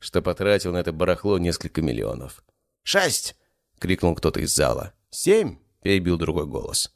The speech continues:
«Восемь!» Я повернулся и увидел молодого человека лет двадцати пяти с надменным лицом и платиновыми волосами. На его пиджаке красовался герб с изображением золотого льва. «Клан Аврелиус», —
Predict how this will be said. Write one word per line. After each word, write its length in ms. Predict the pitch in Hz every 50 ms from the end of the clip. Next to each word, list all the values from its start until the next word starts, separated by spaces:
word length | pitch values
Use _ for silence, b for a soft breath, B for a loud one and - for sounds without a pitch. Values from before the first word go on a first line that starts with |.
| _ _ _ -
«Восемь!» 600 | 110 104 117 165 190 160 - - 98 85 76 - - _ _ _ _ _ _ _ _ _ _ _ -
Я 140 | 92 90
повернулся 640 | 87 92 82 85 87 85 95 110 110 98 - - 90
и 60 | 85
увидел 280 | 82 87 92 90 90 87
молодого 440 | 87 87 87 87 82 92 90 87 82
человека 560 | - - 85 85 90 104 110 98 - - 60
лет 200 | 62 71 78 73
двадцати 440 | 78 78 80 - - 78 - 82 73
пяти 320 | - 78 - - 107 107
с 140 | 95 - -
надменным 520 | 82 78 80 82 85 85 80 78 78 73
лицом 480 | 76 76 73 - - 110 113 107 98 - _ _ _ _ _ _ _ _ -
и 100 | 101 87
платиновыми 720 | - - 85 92 98 101 - - 87 87 82 82 82 85 80
волосами. 680 | 82 80 78 76 - - - 64 60 60 - - - _ _ _ _ _ _ _ _ _ _ _ _ _ _ -
На 100 | - 82
его 180 | 82 82 82
пиджаке 500 | - 85 82 78 87 85 - - 101 98
красовался 600 | - - 82 - - 85 82 85 85 - - 76
герб 300 | 73 76 92 95 87 -
с 40 | 87
изображением 640 | 82 78 82 78 80 82 78 85 92 85 85 82 76
золотого 400 | 80 85 80 76 - 80 80 80
льва. 340 | 78 73 73 60 57 - - _ _ _ _ _ _ _ _ _ _ _ _ _ _ _ _
«Клан 380 | - - 90 95 98 98 95 -
Аврелиус», — 840 | - 87 82 78 85 98 104 98 82 71 71 71 - - - - -